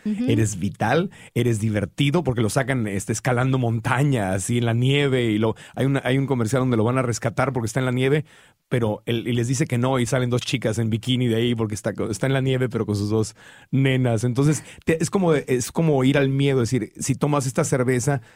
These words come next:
Speaker 2: vas a seguir vigente, no te vas a hacer viejo, vas a ser el hombre más interesante del mundo.
Speaker 1: Claro.
Speaker 2: Y está divertido si sabes lo que estás viendo.
Speaker 1: Ujú.
Speaker 2: Si estás inconsciente y tienes estos miedos, entonces
Speaker 1: Te la crees.
Speaker 2: te la crees.
Speaker 1: Claro.
Speaker 2: Ese es el problema.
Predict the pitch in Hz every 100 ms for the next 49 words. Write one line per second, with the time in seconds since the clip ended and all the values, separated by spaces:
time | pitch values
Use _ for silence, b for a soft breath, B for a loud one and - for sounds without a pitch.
0 | B B 117 117 127 127 131 120 - 131
1 | 123 110 110 107 117 113 117 110 107 110
2 | 104 90 107 113 131 113 - 101 98 110
3 | 92 76 82 - 82 76 73 78 69 73
4 | 65 58 69 60 113 B 196 185 156 -
5 | 165 269 269 220 160 185 208 175 156 175
6 | 160 170 165 - 113 110 90 - 85 82
7 | 135 123 71 - 196 185 196 175 - -
8 | - 98 120 104 143 135 202 170 127 151
9 | 285 _ _ 95 - 101 95 110 - 117
10 | 139 104 120 123 92 98 98 87 80 302
11 | 254 - 320 277 123 92 - 151 147 -
12 | - 160 151 147 95 90 87 87 87 85
13 | 165 143